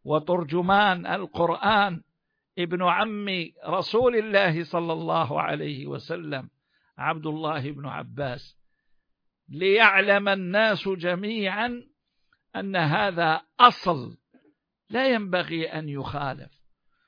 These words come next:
ولهذا في مثل هذه الأصول ينتفي الاجتهاد، والقاعدة تقول عند العلماء:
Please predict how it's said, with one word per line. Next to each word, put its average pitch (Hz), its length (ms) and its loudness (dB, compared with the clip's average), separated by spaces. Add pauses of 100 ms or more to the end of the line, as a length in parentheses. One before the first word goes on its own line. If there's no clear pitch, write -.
(120)
ولهذا 202 840 6 (520)
في 196 300 -2
مثل 233 340 -4
هذه 202 840 4
الأصول 220 840 2 (1040)
ينتفي 196 1080 0 (840)
الاجتهاد، 165 880 0 (960)
والقاعدة 180 760 0
تقول 180 580 0
عند 175 280 -6
العلماء: 202 800 0